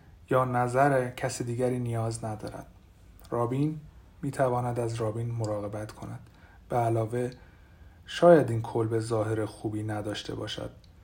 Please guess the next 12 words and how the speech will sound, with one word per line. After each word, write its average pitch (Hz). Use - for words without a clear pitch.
اما 131
وقتی 135
دختر 143
کوچکی 123
بود 127
به 123
اینجا 110
پناه 107
می‌آورد، -
درست 113
مثل 117
مادرش. 107